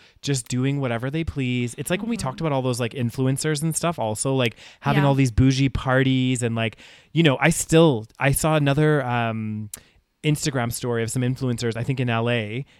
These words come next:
Speaker 1: and they still seem to be doing parties and stuff.
Speaker 2: Yeah, and
Speaker 1: And
Speaker 2: the
Speaker 1: I'm like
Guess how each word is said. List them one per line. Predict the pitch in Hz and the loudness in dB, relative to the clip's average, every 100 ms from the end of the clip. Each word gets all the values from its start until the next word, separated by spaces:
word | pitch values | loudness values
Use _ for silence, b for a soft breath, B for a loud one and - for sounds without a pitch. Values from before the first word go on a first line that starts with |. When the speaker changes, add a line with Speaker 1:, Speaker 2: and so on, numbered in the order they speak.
| - | -4
Speaker 1:
and | 156 | 0
they | 180 | 0
still | - 202 240 | 0 0 0
seem | 285 233 | 0 -2
to | |
be | 170 | 0
doing | 135 123 | 2 0
parties | 113 113 110 104 | 0 -2 -4 -6
and | 98 | -8
stuff. | - 95 113 - | -10 -14 -18 -8
Speaker 2:
Yeah, | 262 320 | -4 -2
and | - | 0
Speaker 1:
And | 220 | 2
Speaker 2:
the | |
Speaker 1:
I'm | |
like | 202 | 4